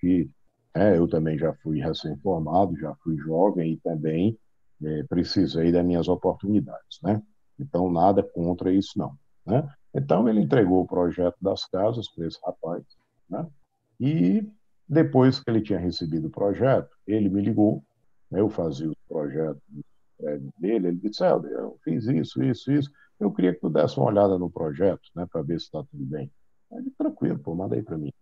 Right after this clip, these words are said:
E aí ele mandou, e eu abri a forma, né? E aquela história, eu não fiz nenhuma conta, zero conta.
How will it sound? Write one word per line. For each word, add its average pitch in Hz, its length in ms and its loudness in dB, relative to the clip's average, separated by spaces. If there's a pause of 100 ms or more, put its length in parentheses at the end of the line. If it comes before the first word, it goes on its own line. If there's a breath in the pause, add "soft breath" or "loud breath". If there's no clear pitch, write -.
(720)
E 202 80 0
aí 151 140 6
ele 123 160 6
mandou, 127 680 0 (240)
e - 160 0
eu 220 240 -2 (100)
abri 107 580 4
a 78 80 0
forma, 139 640 -2
né? 123 200 0 (180)
E 95 100 0
aquela 120 300 2
história, 127 340 2
eu 85 60 0
não 92 140 -4
fiz 98 260 0
nenhuma 107 420 0
conta, - 320 -2 (880)
zero 85 440 0
conta. 80 340 -2